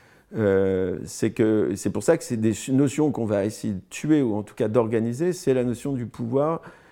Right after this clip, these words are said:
parce que celle-ci est inhérente à l'humain. Et la quatrième condition,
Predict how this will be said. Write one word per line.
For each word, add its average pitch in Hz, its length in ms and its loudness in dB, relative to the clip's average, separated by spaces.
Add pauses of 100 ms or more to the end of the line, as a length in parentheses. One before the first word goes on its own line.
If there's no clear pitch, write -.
(220)
parce - 180 0
que 131 120 2
celle-ci 165 540 0
est 107 360 2
inhérente 117 480 2
à 123 60 2
l'humain. 107 380 -4 (520)
Et 107 120 2
la 113 100 6
quatrième 147 560 2
condition, 123 640 -2